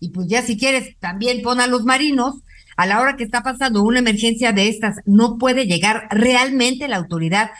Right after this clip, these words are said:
y poner orden. M-, me parece gravísimo que se perpetúe un, una balacera, este, pues, tantas horas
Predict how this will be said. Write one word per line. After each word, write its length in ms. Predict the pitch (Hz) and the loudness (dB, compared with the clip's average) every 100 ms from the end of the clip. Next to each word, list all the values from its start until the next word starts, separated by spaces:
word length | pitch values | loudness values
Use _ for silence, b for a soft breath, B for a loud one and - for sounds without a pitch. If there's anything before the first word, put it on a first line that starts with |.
| - | -10
y 160 | 247 214 | -6 -2
poner 480 | 202 208 240 220 - - - | 2 4 2 0 -8 -16 0
orden. 600 | 262 233 190 214 302 - _ _ _ _ _ - | 2 2 0 -2 -4 -12 _ _ _ _ _ -12
M-, 540 | 208 202 - 208 214 208 | -10 -8 -2 -2 0 2
me 160 | 214 | 2
parece 500 | 208 190 220 269 302 | 2 0 0 0 0
gravísimo 840 | 202 214 202 190 247 247 254 269 | 2 2 2 0 -4 -6 -8 -8
que 100 | - | -10
se 160 | 226 202 | -8 -8
perpetúe 800 | 202 185 185 - 233 233 233 302 B - | -6 -8 -6 -2 -2 -2 -4 -6 B -4
un, 380 | 208 240 247 240 B | 0 2 2 -2 B
una 240 | 233 269 285 | -2 0 2
balacera, 720 | 233 220 190 247 247 269 - _ _ | 0 0 -2 -2 0 -2 -4 _ _
este, 380 | 185 - 196 202 180 175 - | -14 -6 -8 -8 -14 -14 -10
pues, 140 | 196 185 - - - - - | -10 -10 -14 -12 -12 -8 -2
tantas 380 | 269 277 254 | -2 0 -2
horas 520 | 311 480 427 320 - | -2 0 2 0 -2